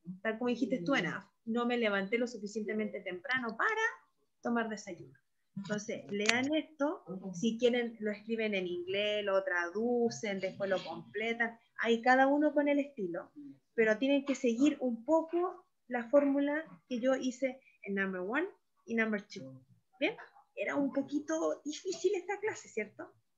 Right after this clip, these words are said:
Un poquito difícil. Déjame ver qué es lo que tenía aquí. Ah, no, esto no. Listo. Eso, chiquillos. Entonces, tarea con décima para la última prueba.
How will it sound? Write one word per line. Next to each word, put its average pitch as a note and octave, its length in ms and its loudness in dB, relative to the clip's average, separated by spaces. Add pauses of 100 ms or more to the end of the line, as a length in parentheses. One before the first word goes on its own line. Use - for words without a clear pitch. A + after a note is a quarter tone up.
(320)
Un A#3 120 -6
poquito D4+ 340 -6
difícil. - 500 -4 (360)
Déjame G#3+ 360 0
ver A3+ 160 0
qué A#3 60 -2
es A#3 60 0
lo A3+ 80 0
que A3 100 -4
tenía G#3 300 -4
aquí. C4+ 500 -4
Ah, F#3+ 120 -4
no, F3 260 -10
esto G#3 260 -20
no. - 520 -20 (680)
Listo. - 320 -8 (560)
Eso, - 220 4
chiquillos. G3 500 0
Entonces, A3+ 480 -2
tarea D4+ 420 4
con E4+ 200 2
décima A#3 480 -2
para F#3+ 160 -4
la E3+ 140 -4
última B3+ 420 -6
prueba. - 220 -16